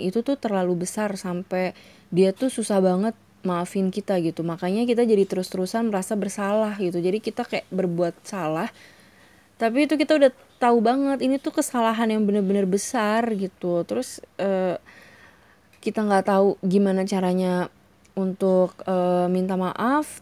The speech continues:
Terus habis itu orang yang kita, eh, mintain maaf juga bener-bener sulit buat memaafkan karena menurut kita berdua, ya, kita berdua, orang yang salah dan orang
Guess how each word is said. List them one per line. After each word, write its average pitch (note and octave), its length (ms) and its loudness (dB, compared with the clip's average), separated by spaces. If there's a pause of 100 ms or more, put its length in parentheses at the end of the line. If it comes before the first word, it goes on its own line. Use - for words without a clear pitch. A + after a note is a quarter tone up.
Terus G3+ 160 0
habis F#3+ 320 -2
itu F3+ 480 -4
orang F#3 400 -2
yang F3 180 -2 (640)
kita, F3 640 -2 (220)
eh, F3 420 0
mintain F#3 480 0
maaf G#3+ 400 -4
juga F3+ 460 0
bener-bener F3+ 640 0
sulit G#3 400 2
buat G3+ 160 2
memaafkan A3 560 -2
karena A#3 320 -2 (140)
menurut F#3 420 -2 (400)
kita F#3+ 240 0
berdua, E3+ 480 0
ya, E3+ 240 -4
kita E3+ 220 -2
berdua, E3 340 0 (320)
orang F#3 320 2
yang F#3 160 2
salah F#3 320 2
dan F3+ 160 0
orang F3+ 320 0